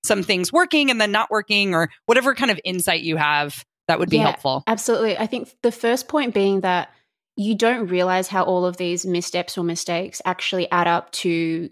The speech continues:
Speaker 2: giving you a really incredible skill set once you do get it right and once you've gathered enough momentum for your business to be working. So the decision back in the day while I was still at university to work for my dad and do his rebrand and marketing and everything else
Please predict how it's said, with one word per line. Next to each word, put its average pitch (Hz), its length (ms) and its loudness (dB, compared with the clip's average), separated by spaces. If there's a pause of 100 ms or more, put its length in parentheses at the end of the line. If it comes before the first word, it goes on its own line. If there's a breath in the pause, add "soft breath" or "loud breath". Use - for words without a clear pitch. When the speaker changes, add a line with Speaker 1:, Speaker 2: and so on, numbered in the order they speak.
Speaker 2:
giving 180 240 2
you 175 140 2
a 170 40 0
really 175 280 0
incredible 175 480 -2
skill 175 300 0
set - 260 -2
once 175 400 0
you 175 80 -2
do 160 220 -2
get 185 180 0
it 190 60 0
right 214 280 2
and 202 100 0
once 175 240 2
you've 170 100 -2
gathered 165 280 0
enough 170 300 -2
momentum 170 500 0
for 180 140 -2
your 175 100 4
business 175 360 2
to 185 120 -4
be 170 140 -2
working. 247 480 2 (480 soft breath)
So 202 540 2 (540 soft breath)
the 208 160 2
decision 247 760 0 (340)
back 202 280 0
in 202 100 0
the 190 100 0
day 175 340 0
while 180 200 2
I 180 40 4
was 185 120 -2
still 190 160 -2
at 165 60 -2
university 175 640 0
to 190 140 -2
work 170 200 2
for 190 100 -4
my 175 140 2
dad 165 320 2
and 165 120 0
do 165 140 2
his 170 220 0
rebrand 160 640 0
and 165 100 -4
marketing 160 680 -2
and 165 80 -2
everything 165 360 -4
else 220 460 0